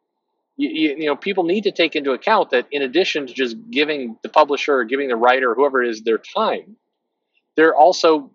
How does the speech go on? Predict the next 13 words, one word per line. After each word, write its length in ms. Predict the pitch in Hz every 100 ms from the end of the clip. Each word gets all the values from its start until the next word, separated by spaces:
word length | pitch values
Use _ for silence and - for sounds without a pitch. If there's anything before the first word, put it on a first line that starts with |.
| _ -
gi-, 140 | 139
you 80 | 156
know, 120 | 135
they're, 220 | 151 170 -
they're 140 | 370
literally 420 | 262 220 180 160
giving 280 | 127 147 156
them 180 | 151 131
money. 300 | 185 196 - _ _ _ _
They 200 | 120 143
are, 200 | 147 147 -
they're 140 | 139 143
paying 540 | - 208 196 104 92